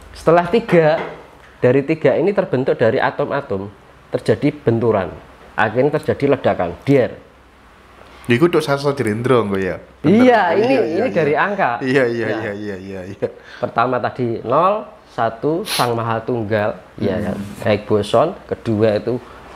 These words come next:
Speaker 1: terciptalah proton, apa? Kuak dan anti kuak, plus
Speaker 2: Hmm.
Speaker 1: dan minus.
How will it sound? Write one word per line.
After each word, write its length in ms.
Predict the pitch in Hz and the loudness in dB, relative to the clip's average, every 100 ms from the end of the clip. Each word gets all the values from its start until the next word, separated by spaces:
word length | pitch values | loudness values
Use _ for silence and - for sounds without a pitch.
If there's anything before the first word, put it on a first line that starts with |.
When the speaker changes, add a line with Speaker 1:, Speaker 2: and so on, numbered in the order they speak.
| - - - | -20 -20 -6
Speaker 1:
terciptalah 680 | - 135 - 139 - 113 120 117 - - | -2 -2 0 0 2 2 0 -6 -18 -4
proton, 400 | 127 117 - 123 | 0 2 0 -2
apa? 400 | 123 139 214 - - - - - - - - - - - - - - - - - - | -2 -2 -4 -6 -20 -20 -20 -20 -20 -20 -20 -20 -20 -20 -20 -20 -18 -16 -14 -12 0
Kuak 260 | 139 143 | 2 4
dan 160 | 131 107 | 2 2
anti 280 | 113 113 120 | 2 0 -2
kuak, 440 | - 117 139 151 | 2 4 4 0
plus 160 | 127 123 | -2 -2
Speaker 2:
Hmm. 100 | 113 | -2
Speaker 1:
dan 100 | 107 | -2
minus. 480 | 107 110 123 160 | -2 2 2 2